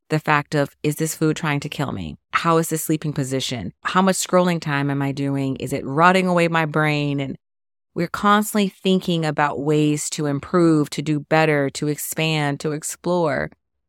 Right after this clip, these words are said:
But I really want to just tell you, consistency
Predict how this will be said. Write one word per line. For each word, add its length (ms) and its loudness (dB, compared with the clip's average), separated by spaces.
But 100 -4
I 60 0
really 280 2
want 160 0
to 60 -2
just 240 -6
tell 180 -4
you, 400 -4
consistency 1300 -4